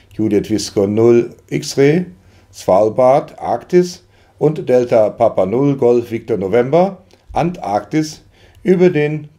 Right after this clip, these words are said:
Q O einhundert beteiligt. Über diesen besonderen Funkkontakt berichten eine Medien.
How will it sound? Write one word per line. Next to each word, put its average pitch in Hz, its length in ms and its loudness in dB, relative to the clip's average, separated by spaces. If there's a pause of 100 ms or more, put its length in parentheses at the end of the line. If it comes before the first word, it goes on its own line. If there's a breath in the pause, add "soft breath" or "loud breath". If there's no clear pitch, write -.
(140)
Q 185 220 2
O 139 380 2 (140)
einhundert 120 600 -2 (160)
beteiligt. 90 640 -4 (960 soft breath)
Über 160 160 2
diesen 170 240 0
besonderen 160 460 0
Funkkontakt 120 760 -2
berichten 131 760 -6 (100)
eine 113 480 -2 (160)
Medien. 90 540 -2